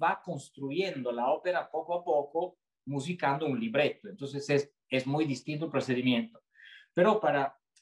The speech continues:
para, mm, seguir con esto, eh, mm, hace poco estaba diciendo, ¿no?, que habían co-, han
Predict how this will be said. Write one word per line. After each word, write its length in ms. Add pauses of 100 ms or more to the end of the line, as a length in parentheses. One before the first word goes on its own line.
(300)
para, 440 (280)
mm, 320 (420)
seguir 640
con 220
esto, 640 (320)
eh, 380
mm, 540 (100)
hace 280
poco 220
estaba 200
diciendo, 500
¿no?, 260
que 300 (240)
habían 400
co-, 260
han 440